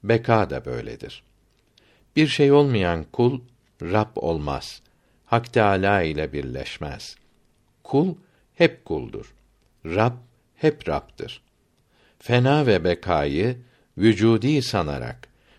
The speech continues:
kulların teayyün-i vücutlerini ortadan kaldırıp teayyünlerden ve benzemekten münezzeh olan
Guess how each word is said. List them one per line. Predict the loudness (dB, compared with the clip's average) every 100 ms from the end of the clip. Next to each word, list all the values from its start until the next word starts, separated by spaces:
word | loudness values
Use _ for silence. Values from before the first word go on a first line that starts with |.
| _
kulların | 0 2 4 4 2 -2 -8 _ 0
teayyün-i | 4 4 4 2 0 0 -2
vücutlerini | -2 -2 -2 0 0 0 -2
ortadan | -4 -2 -2 0 -2
kaldırıp | 0 0 0 -2 -4 -6 _ _
teayyünlerden | 0 2 4 4 2 2 2 2 2 0 0
ve | 0
benzemekten | 0 -2 0 0 -2 -4 -4 -4
münezzeh | -4 -4 -4 -4 -2 -2 0
olan | -2 -2 -4 -6